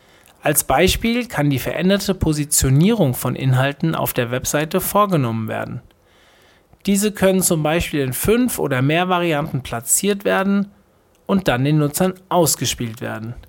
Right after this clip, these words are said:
Dabei wird getestet, welche der Versionen die besten Ergebnisse liefert. Hierbei handelt es sich nur um ein simples Beispiel aus dem Frontend-Bereich. Ähnliche Tests können jedoch auch mit verschiedenen Backend-Konfigurationen vorgenommen werden.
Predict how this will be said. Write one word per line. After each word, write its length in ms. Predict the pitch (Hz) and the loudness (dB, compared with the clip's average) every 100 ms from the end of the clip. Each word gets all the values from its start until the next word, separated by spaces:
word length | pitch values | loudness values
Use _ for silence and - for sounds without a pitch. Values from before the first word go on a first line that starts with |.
| _ _ _ _ _ | _ _ _ _ _
Dabei 340 | 165 180 190 | 2 4 4
wird 180 | 175 175 | 4 0
getestet, 720 | 170 170 214 220 - 127 - - | -2 -2 0 0 0 -4 -4 -2
welche 360 | 170 196 233 | 0 0 0
der 180 | 196 156 | 0 0
Versionen 580 | 139 123 127 127 160 180 | 0 0 0 0 2 0
die 120 | 131 | -2
besten 460 | 123 165 - - 180 | -2 2 2 2 -2
Ergebnisse 600 | 151 120 110 120 113 170 | -2 -6 -8 -6 -4 -4
liefert. 560 | 139 113 - - - - _ _ _ _ _ _ _ _ _ - | -4 -8 -10 -14 -18 -20 _ _ _ _ _ _ _ _ _ 0
Hierbei 360 | 220 233 233 | 2 4 4
handelt 360 | 180 202 190 185 | 4 2 2 0
es 180 | 156 - | -2 -2
sich 240 | 123 - | -4 0
nur 400 | 147 170 220 233 | 4 4 4 2
um 200 | 180 170 | 0 -2
ein 420 | - 143 135 131 | -2 -2 0 0
simples 680 | 120 131 185 226 208 208 - | 0 4 4 2 0 0 0
Beispiel 600 | - 135 127 - - 131 | -2 -2 -2 -4 -6 -6
aus 200 | 120 123 | -4 -4
dem 160 | 165 170 | -4 -4
Frontend-Bereich. 1120 | - 214 226 123 113 - 117 107 - - - - _ - _ _ | 0 -2 -2 -6 -8 -10 -10 -10 -10 -12 -14 -20 _ -20 _ _
Ähnliche 460 | 180 220 226 - 185 | 2 4 2 0 -2
Tests 420 | - 180 - - | 0 0 2 0
können 220 | - 147 | 0 0
jedoch 260 | 151 139 131 | 0 0 -2
auch 320 | - 151 - | -4 -4 -2
mit 200 | 143 139 | -6 -4
verschiedenen 560 | 135 120 160 160 165 156 | -6 -6 -4 -2 -2 0
Backend-Konfigurationen 1300 | 147 147 143 131 135 135 139 123 123 - - 131 160 | -2 -4 -6 -4 -4 -4 -8 -6 -6 -4 -2 0 -2
vorgenommen 640 | - 123 117 117 107 104 | 0 -2 -2 -4 -4 -6
werden. 340 | 107 104 - | -8 -10 -12